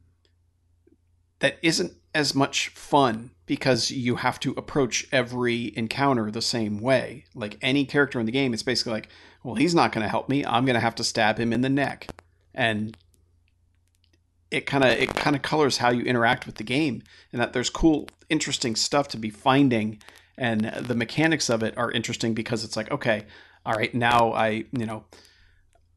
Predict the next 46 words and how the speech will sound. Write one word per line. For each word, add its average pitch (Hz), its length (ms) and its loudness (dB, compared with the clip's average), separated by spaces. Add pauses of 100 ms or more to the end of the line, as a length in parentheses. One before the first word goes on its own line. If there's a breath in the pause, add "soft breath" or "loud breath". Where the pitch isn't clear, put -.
(200)
I 143 100 2
can't 147 260 2
get 143 140 2
to 139 100 2
the 131 80 4
safe 127 300 4
at - 140 -4
this 147 160 2
point 117 280 2
in 117 80 -4
time 113 400 2
because 110 760 -2 (400)
the 117 280 -4
other 123 200 2
character 113 480 -2
has 110 180 -2
already 110 260 2
been 139 300 4
there. 110 420 -4
But 123 180 2
when 120 140 2
I 113 60 2
do 113 140 -2
the 117 100 -4
loop 117 240 2
again, 151 480 4
if 123 160 -4
I 113 80 0
go 110 140 -2
to 113 80 -2
this 110 140 -2
place - 280 -6
first 170 380 0
in 120 80 2
the 113 60 2
morning, 113 300 -2
then 113 160 -4
I 113 80 -2
can 113 160 -10
get 120 220 -8
to - 80 -10
the - 100 -8
safe." 123 400 2
You 156 100 4
know, 120 120 4
like, 113 240 -2